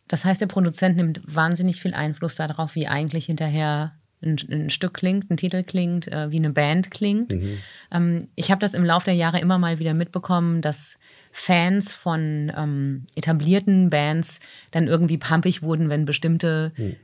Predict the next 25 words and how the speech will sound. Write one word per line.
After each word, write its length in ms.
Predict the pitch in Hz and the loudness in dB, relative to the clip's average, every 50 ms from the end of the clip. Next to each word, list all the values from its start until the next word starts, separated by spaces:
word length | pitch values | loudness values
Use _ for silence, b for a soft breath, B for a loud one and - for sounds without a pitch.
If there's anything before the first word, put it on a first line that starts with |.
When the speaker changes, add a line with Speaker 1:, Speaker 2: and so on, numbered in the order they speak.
| _ - | _ -4
Speaker 1:
äh, 300 | - 156 151 147 143 - - 90 - - - _ | -2 0 0 0 -2 -4 -6 -10 -16 -18 -18 _
sehr 320 | - 147 135 156 170 175 170 | -4 -2 4 6 6 6 8
berühmte 720 | 170 180 175 175 170 165 165 160 - 165 160 160 156 143 | 6 6 6 6 6 6 6 4 2 2 2 2 0 -2
Produzenten, 800 | - - - 170 160 - - - 147 127 135 135 160 151 143 147 | -4 -2 -2 0 0 0 0 2 0 0 0 0 0 0 0 -2
Speaker 2:
Mhm. 60 | 143 - | -4 -4
Speaker 1:
ähm, 360 | - 135 139 135 135 135 139 - | -4 -4 -4 -2 -2 -4 -6 -4
ihre 400 | - 139 131 135 127 127 127 123 123 _ _ _ _ _ _ _ _ _ _ _ _ _ _ _ - - - - - - | -4 -2 0 0 0 0 -2 -4 -8 _ _ _ _ _ _ _ _ _ _ _ _ _ _ _ -20 -20 -14 -10 0 2
heißgeliebte, 640 | 160 165 - - - 160 147 151 143 - 147 147 | 2 4 4 4 2 2 2 2 -2 0 0 0
Speaker 2:
Mhm. 60 | 139 | 2
Speaker 1:
gefeierte 480 | - 139 120 - 135 127 123 123 - 127 | 2 0 0 0 -2 -2 -2 -2 -4 -2
Band 220 | 123 117 113 117 | -2 -2 -2 -4
produziert 520 | - - 127 127 123 120 - - 123 107 95 | -4 -4 -4 -4 -4 -4 -4 -4 -2 -2 -2
Speaker 2:
Ja. 60 | - | -2
Speaker 1:
haben. 300 | 117 113 113 117 123 - B B B B B B B B B B - _ - | -4 -4 -4 -4 -6 -8 B B B B B B B B B B -18 _ 0
Äh, 260 | - 160 147 143 143 - - - _ _ _ _ _ _ - - _ _ _ _ _ _ _ _ _ _ _ _ _ - | 2 4 4 4 2 0 -6 -16 _ _ _ _ _ _ -20 -20 _ _ _ _ _ _ _ _ _ _ _ _ _ -6
wie 180 | 156 165 214 233 | 0 2 2 4
siehst 260 | 247 285 277 - - | 4 2 0 2 2
du 60 | 220 | 2
das 160 | 208 202 196 | 2 2 0
aus 160 | - - 165 - | 0 -2 -2 -2
der 100 | 185 170 | -2 -4
Produzentensicht? 840 | - - 170 170 165 - - 165 151 165 165 143 127 123 120 - - | -4 -4 -4 -4 -2 -2 -2 -2 0 0 0 0 -2 -4 -6 -4 -4
Also 360 | 143 143 143 147 143 143 143 B B B B B B | -4 -2 -2 -2 -2 -4 -6 B B B B B B
glaubst 360 | 160 160 180 180 - - - | 2 2 2 2 0 -2 0
du, 420 | 208 196 202 202 202 202 208 208 | 0 2 2 2 2 0 0 -4